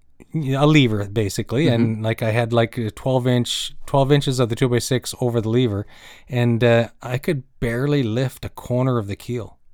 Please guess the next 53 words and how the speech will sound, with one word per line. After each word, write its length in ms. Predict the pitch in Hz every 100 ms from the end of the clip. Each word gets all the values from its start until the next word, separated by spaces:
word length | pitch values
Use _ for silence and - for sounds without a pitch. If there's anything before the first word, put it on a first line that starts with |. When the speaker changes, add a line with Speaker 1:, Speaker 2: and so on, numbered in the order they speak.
| -
Speaker 2:
Really? 360 | - 359 - - - _
Is 160 | 151 139
it 80 | 143
still 260 | - 165
in 100 | 170
one 160 | 135 143
piece? 380 | - 175 330 - - - - _ -
Speaker 1:
It's 200 | 170 -
in 120 | 185
one 120 | 185
piece. 300 | 185 190 -
It's 140 | 139 -
fully 200 | - 214
Speaker 2:
If 100 | 214
Speaker 1:
in 20 | -
one 40 |
Speaker 2:
anybody 320 | 175 131 135
Speaker 1:
piece. 80 | 117
Speaker 2:
needs 240 | 135 143
a 60 | 107
keel 420 | - - 185 147
out 200 | 101 113
there. 320 | 117 135 160 -
Speaker 1:
<laughs> 140 | - 539 622 622 659 175
Well, 160 | 175
I 100 | 170 170
did, 400 | 165 202 202 208
uh, 220 | 185 160 - - - -
I, 200 | 151 139 -
and 260 | 135 120 113
it's 180 | 143 -
hard 280 | - 120 202
to 60 |
drill 280 | 120 117 113
lead. 260 | 95 135 -
It's 140 | - -
solid 340 | 196 269 95
lead. 300 | 131 - - - - - - _
So 200 | - 131
I 100 | 139
had 140 | 180
to 60 | 180
drill, 280 | 131 147 131
I 100 | 135
drilled 320 | 123 151 180
a 60 | 156
hole 360 | - 135 165
in 100 | 139
the 60 | 113
base 280 | 113 131 131
of 40 |
the 60 | 117
keel 400 | - 113 175